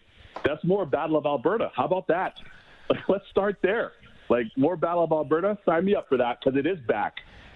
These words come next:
And I'm pumped to see more of that, that's for sure. So, um, you know, some players have switched sides. Neeler's gone. And, uh,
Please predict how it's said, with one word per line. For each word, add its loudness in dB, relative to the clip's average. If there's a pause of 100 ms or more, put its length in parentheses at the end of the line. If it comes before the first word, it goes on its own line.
(240)
And 2
I'm -2
pumped -2
to 0
see 0
more 0
of -2
that, -2
that's -2
for 0
sure. 0 (560)
So, 0 (320)
um, 0
you 2
know, -2
some -2
players 0
have -6
switched -2
sides. -2
Neeler's 0
gone. 0 (460)
And, 0
uh, 0